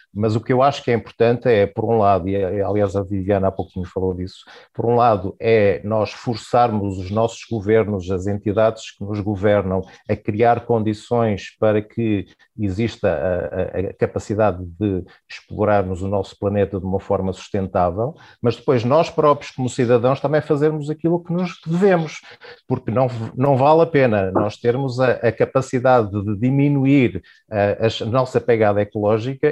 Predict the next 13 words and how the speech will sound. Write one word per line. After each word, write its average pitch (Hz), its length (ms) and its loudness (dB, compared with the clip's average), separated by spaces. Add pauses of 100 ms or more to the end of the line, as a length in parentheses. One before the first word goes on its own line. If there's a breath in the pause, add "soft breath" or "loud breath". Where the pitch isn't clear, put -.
e 139 40 -2
depois 131 380 -2 (340)
na 127 140 0
nossa 143 300 2
casa 139 360 2
não 143 160 -2
fazermos 131 560 -4
nada 127 320 2
para 131 300 -4
que 131 120 -8
isso - 140 -10 (140)
se 131 600 -6
diminua, 127 500 2